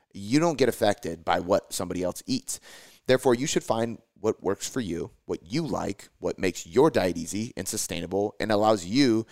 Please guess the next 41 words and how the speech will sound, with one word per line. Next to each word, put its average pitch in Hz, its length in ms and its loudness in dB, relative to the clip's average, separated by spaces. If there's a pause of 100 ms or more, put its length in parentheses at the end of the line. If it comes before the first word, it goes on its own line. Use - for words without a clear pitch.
(520)
to 135 80 -2
lose 131 220 2
weight 85 240 -4
or 85 60 -2
build 117 200 2
muscle 92 320 -6
or 82 220 -4
feel 131 240 4
better 90 460 0
or 85 40 -12
fix - 260 -2
your 123 60 -4
digestion 98 460 0
or 87 40 -6
whatever 135 260 6
your 101 120 0
goal 117 400 4
is, 95 280 0 (680)
and 117 120 -8
run 170 140 -4
with 311 160 -6
it. - 180 -8 (520)
Like, 104 180 -4
who, 170 200 -4 (240)
really, 143 280 2
who - 260 -6
cares? - 520 -2 (520)
Um, 98 500 0 (1120)
dietary 160 560 4
plans 120 360 -2
can 113 180 -6
become 98 640 -4 (640)
very 147 220 6
dogmatic 87 680 0
for 90 160 -6
sure, 104 340 0
but 98 120 -6
they 101 120 -4
can 104 120 -8
almost 160 400 -4
become, 104 500 -6